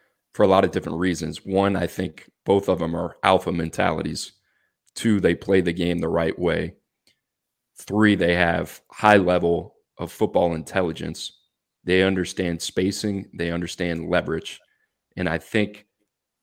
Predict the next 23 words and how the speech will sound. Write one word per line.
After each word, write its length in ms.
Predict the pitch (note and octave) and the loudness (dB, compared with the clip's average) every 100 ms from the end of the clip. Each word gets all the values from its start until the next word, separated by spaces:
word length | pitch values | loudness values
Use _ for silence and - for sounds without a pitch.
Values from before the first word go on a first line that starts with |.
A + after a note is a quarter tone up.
| _ _ _ _ _ _ | _ _ _ _ _ _
that 340 | G2 G2 G#2 | 2 4 4
understanding 880 | G2+ G2+ - - F#2 F#2+ E2+ E2 F2+ - _ _ _ _ _ _ _ _ _ _ | 2 -4 -4 -4 0 2 0 -2 -6 -12 _ _ _ _ _ _ _ _ _ _
allows 420 | F#2+ F2+ F2+ F2 - | -4 2 2 2 0
them 200 | F#2 E2+ | -2 -2
to 220 | - F#2+ | -2 -2
overcompensate 960 | - F#2+ E2+ - F2 E2+ F2 - F2 D#2+ | 0 0 0 -2 -4 -2 -4 -4 -4 -4
for 160 | - | -4
maybe 680 | D#2+ F#2 G#2+ G#2+ F2 E2+ E2 - _ _ _ _ _ _ _ _ _ _ _ _ _ _ - | -4 2 2 2 0 -4 -6 -12 _ _ _ _ _ _ _ _ _ _ _ _ _ _ -4
what 180 | G#2 - | -4 -2
you 100 | F#2 | -4
wanna 200 | F#2 E2+ | -4 -4
call 640 | - F2+ E2 E2+ - _ _ | -2 0 0 -4 -10 _ _
athletic 480 | F2+ E2+ F2 F2+ - | -6 -4 -2 -2 -2
limitations, 840 | F#2 E2 - F2 E2 - - - _ _ _ _ _ _ _ _ _ _ | -4 -6 -4 -4 -4 -10 -14 -18 _ _ _ _ _ _ _ _ _ _
to 100 | F2 | -4
put 160 | - | -2
it 80 | F2 | -2
politely. 520 | F2+ E2+ E2 E2+ F2+ - _ _ _ _ _ _ _ _ _ _ _ _ _ _ _ _ _ _ | 0 0 0 -2 -10 -14 _ _ _ _ _ _ _ _ _ _ _ _ _ _ _ _ _ _
You 100 | A2 | 4
know, 120 | G#2+ | 4
this 300 | F#2+ A2+ - | 4 2 2
is 260 | D#3+ B2 G2 | 2 2 2
a 420 | G#2 F#2+ F#2 F2+ | 4 4 2 -4